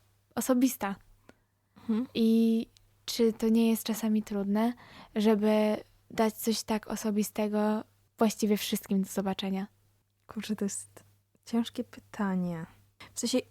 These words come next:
Speaker 2: mi się wydaje, że na przykład ja jak piszę piosenkę i nawet jeśli to jest mega, mega personalne, to ja się trochę od tego oddzielam. To samo mam na przykład, jak, e, piszę jakieś swoje przemyślenia na kartce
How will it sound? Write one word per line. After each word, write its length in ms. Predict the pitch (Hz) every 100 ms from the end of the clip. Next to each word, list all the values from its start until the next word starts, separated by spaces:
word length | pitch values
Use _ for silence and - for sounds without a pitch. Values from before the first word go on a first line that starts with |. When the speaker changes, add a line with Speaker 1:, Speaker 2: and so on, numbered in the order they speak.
| 226
Speaker 2:
mi 120 | 269
się 120 | 302
wydaje, 360 | 269 262 262 240
że 80 |
na 60 | 233
przykład 260 | 233 233 226
ja 220 | 226 226
jak 220 | 220 -
piszę 220 | 226 220
piosenkę 640 | 214 220 - 202 196 - 240
i 100 | 214
nawet 200 | 220 220
jeśli 180 | - -
to 100 | 214
jest 180 | -
mega, 360 | 214 214 214 202
mega 220 | 202 196
personalne, 720 | 196 196 - 202 196 196 214
to 140 | 254 220
ja 100 | 214
się 80 | -
trochę 180 | 208 - -
od 140 | 202
tego 200 | - 202
oddzielam. 520 | 190 185 190 160 113 - _ - -
To 80 | -
samo 160 | 226 220
mam 180 | 220 214
na 80 |
przykład, 400 | 208 - 208 -
jak, 260 | 196 190 -
e, 160 | - 196
piszę 320 | - 214 -
jakieś 280 | 208 202 196
swoje 300 | - - 202
przemyślenia 480 | - 208 202 202 202 220
na 100 | 202
kartce 560 | 202 - - - 254